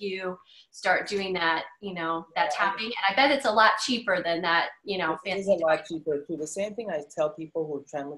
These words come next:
Speaker 2: with dominant Parkinson's, you can either invest a hundred or hundred fifty in Google Spoon, or you can basically get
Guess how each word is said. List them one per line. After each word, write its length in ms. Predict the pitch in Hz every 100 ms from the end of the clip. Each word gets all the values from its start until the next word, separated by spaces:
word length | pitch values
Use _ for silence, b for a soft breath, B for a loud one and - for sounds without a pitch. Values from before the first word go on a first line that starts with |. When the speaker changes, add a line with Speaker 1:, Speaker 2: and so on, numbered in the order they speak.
| 147
Speaker 2:
with 120 | 143
dominant 400 | 131 127 127 127
Parkinson's, 720 | 135 131 139 139 143 139 139 _ _ _
you 140 | 156 156
can 240 | 165 147
either 280 | 170 185 208
invest 560 | 185 165 151 151 170 -
a 80 | 147
hundred 320 | 147 151 147
or 100 | 135
hundred 300 | 139 143 143
fifty 320 | 147 - 143
in 80 | 131
Google 400 | 139 139 143 135
Spoon, 640 | - - 131 123 127 - _ _ _ _
or 160 | 147 147
you 260 | 143 147 147
can 220 | 151 139 143
basically 540 | 170 - 214 220 208 156
get 280 | 156 151